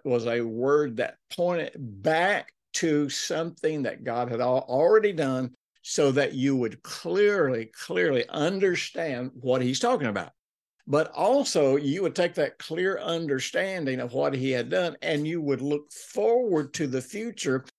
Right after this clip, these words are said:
and you would have a confidence about what he was going to do in the future.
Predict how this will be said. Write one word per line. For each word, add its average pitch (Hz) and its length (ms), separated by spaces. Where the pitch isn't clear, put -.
and 131 180
you 202 120
would 247 120
have 170 200
a 131 80
confidence 151 800
about 151 440
what 165 200
he 196 240
was 170 260
going 170 680
to 135 140
do 120 460
in 127 380
the 160 140
future. 196 480